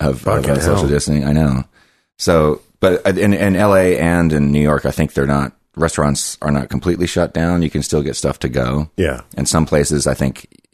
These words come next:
Speaker 1: maybe you can sit, but it's like you have to be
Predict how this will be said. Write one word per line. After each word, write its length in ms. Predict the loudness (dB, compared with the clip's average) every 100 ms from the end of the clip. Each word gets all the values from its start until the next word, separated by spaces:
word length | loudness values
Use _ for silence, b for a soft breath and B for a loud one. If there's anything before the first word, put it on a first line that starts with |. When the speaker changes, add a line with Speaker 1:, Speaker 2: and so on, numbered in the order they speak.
| -6
Speaker 1:
maybe 200 | -2 0
you 120 | 0
can 140 | -2 -4
sit, 300 | -2 -2 -2
but 160 | -8 -8
it's 280 | -6 -6
like 180 | -6 -8 _ -8
you 80 | -8
have 80 | -6
to 100 | -12 -6
be 320 | -6 -6